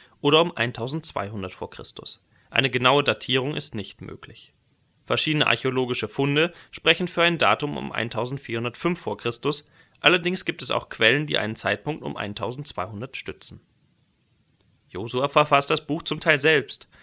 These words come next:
erwähnt in Kapitel vierundzwanzig, Vers sechsundzwanzig, hat aber sicherlich mindestens einen Mitautor, da Josuas Tod und einige Geschehnisse danach mit aufgezeichnet sind.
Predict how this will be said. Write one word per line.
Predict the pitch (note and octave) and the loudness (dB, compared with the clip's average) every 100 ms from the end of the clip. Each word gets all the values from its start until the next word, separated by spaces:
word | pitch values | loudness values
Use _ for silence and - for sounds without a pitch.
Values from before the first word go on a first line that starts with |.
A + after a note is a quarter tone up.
| _ | _
erwähnt | - A#2 D3 D3+ | -8 0 0 0
in | D3 | -4
Kapitel | C#3 - A2+ | -6 -6 -8
vierundzwanzig, | - A#2+ B2 - A#2 B2 G#2+ | -4 -2 -2 -2 -4 -4 -8
Vers | - - | -8 -8
sechsundzwanzig, | - - C3+ - D3 F#3 F#3 _ _ _ _ | -8 -8 -6 -2 -2 -2 -10 _ _ _ _
hat | C#3+ - | -2 2
aber | D#3 | 2
sicherlich | C#3 D#3+ F#3 D#3 - | 2 4 4 4 -2
mindestens | C3+ C#3+ C#3+ D3 | -2 -2 -2 -2
einen | - D3 E3+ | -2 -2 0
Mitautor, | F#3 - G#2 A2+ A#2+ B2 D3+ - _ | -2 -4 -4 -4 -4 -4 -6 -14 _
da | E3 | 0
Josuas | D#3 B2+ A#2 G2+ - | 2 2 2 0 0
Tod | - D#3+ G3 | -2 -2 -2
und | C#3+ | -8
einige | - A#2+ A#2 A2+ | -4 -4 -6 -6
Geschehnisse | A2 - C3+ B2+ A2+ | -2 0 0 -2 -6
danach | G#2+ A2+ B2+ - | -8 -2 -2 -2
mit | D#3 - | -6 -6
aufgezeichnet | G2 - - - - - - - | -8 -10 -12 -14 -16 -20 -20 -18
sind. | - - _ | -20 -20 _